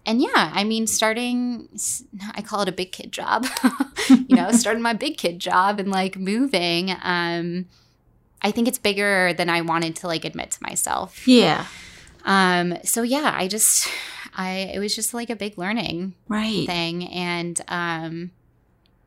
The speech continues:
Speaker 1: and that's okay. <laughs>
Speaker 2: So how does it feel to you, or how, to anyone that has some recovery under their belt, you know, and then, like, has to go, "Well,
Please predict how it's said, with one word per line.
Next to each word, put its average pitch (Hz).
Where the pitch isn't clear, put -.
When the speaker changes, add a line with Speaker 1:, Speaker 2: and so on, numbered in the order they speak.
Speaker 1:
and 190
that's 202
okay. 240
<laughs> -
Speaker 2:
So 262
how 269
does 349
it 247
feel 247
to 240
you, 196
or 196
how, -
to -
anyone 254
that 180
has 190
some 202
recovery 196
under 190
their 180
belt, 196
you 196
know, 180
and 185
then, 185
like, 175
has 180
to 180
go, 180
"Well, 226